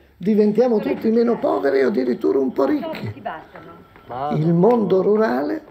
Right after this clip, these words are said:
si trasferisce nel mondo metropolitano e infatti in quegli anni si svuotano le campagne, c'è una grande crisi nel mondo agricolo e c'è una grande fioritura del mondo industriale.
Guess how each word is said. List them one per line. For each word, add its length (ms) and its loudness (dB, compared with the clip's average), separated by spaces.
si 300 -6
trasferisce 840 -2
nel 200 2
mondo 360 -2
metropolitano 840 -8
e 60 -4
infatti 400 0
in 120 -2
quegli 260 0
anni 240 2
si 180 -4
svuotano 580 0
le 120 -4
campagne, 800 -6
c'è 140 -6
una 160 -2
grande 420 0
crisi 460 -4
nel 160 -4
mondo 260 -4
agricolo 540 -6
e 80 -2
c'è 140 0
una 160 2
grande 340 -2
fioritura 580 -2
del 160 -4
mondo 280 -6
industriale. 680 -12